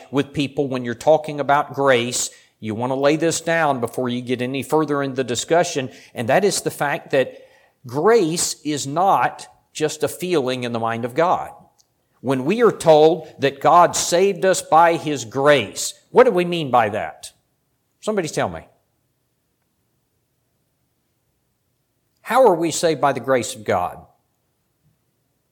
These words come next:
Listen to this. John one seventeen, "For the law came through Moses, but grace and truth came by Jesus Christ." How did God's grace come by Jesus Christ?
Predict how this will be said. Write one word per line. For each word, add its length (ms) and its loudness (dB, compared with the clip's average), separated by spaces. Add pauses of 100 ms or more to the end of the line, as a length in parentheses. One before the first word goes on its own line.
(520)
Listen 280 -4
to 60 -8
this. 240 -4
John 340 0
one 200 0
seventeen, 580 -4 (260)
"For 120 -2
the 100 0
law 560 8
came 360 -6
through 240 -6
Moses, 560 0 (260)
but 200 -6
grace 580 0 (100)
and 260 -6
truth 640 2 (420)
came 340 -8
by 180 -2
Jesus 520 -10
Christ." 720 -10 (540)
How 300 -2
did 240 -4
God's 420 2
grace 640 0
come 420 -4
by 200 2
Jesus 400 -8
Christ? 680 -2